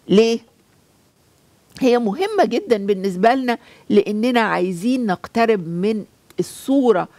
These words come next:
اللي الله عايزنا نعيشها معاه أكتر وأكتر.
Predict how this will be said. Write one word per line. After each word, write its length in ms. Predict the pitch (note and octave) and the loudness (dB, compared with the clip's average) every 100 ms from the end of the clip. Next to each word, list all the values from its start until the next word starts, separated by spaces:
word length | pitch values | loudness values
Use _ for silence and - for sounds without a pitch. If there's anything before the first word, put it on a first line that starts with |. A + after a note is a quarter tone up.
| _ _ - - | _ _ -8 0
اللي 160 | F#3+ F3+ | 2 2
الله 260 | F3+ G#3+ | 2 0
عايزنا 640 | A3 A#2+ F#3+ G#3 D#3 D3+ - | 0 0 2 0 -4 -8 -8
نعيشها 440 | F3 F3 B3+ - D3 | -6 -4 -4 -4 -6
معاه 380 | D3+ F3+ G#3+ - _ _ _ _ _ _ - | -2 -2 -4 -6 _ _ _ _ _ _ -6
أكتر 380 | G#3+ - E3 | -6 -6 -8
وأكتر. 540 | D3+ - D#3 - - | -8 -10 -14 -18 -20